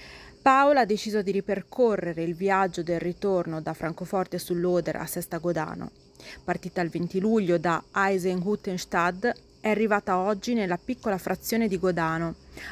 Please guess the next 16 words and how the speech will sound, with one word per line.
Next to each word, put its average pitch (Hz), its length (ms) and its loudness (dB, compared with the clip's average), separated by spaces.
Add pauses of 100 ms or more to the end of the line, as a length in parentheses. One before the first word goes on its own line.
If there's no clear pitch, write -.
accolta 226 640 2
da 202 140 2
una 185 160 0
delegazione 190 720 0
della 175 200 0
C - 180 -6
G 165 120 -6
I 190 160 4
L 175 180 2
di 165 120 -2
Genova 175 380 2
e 170 40 -2
della 165 220 -2
Spezia 233 560 0
insieme 233 380 2
all'ampi, 170 680 0